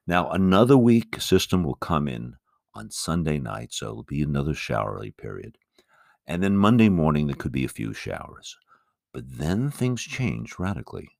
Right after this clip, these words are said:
A ridge of high pressure will develop over the eastern Pacific.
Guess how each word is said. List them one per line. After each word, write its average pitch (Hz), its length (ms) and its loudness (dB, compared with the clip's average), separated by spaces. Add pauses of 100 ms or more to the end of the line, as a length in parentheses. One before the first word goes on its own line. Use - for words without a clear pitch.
(400)
A 120 100 -10
ridge 120 380 4
of 107 120 6
high 95 180 0
pressure 58 420 -8
will 62 140 -10
develop 85 600 -4
over 65 220 -6
the - 180 -12
eastern 65 320 -10
Pacific. - 440 -16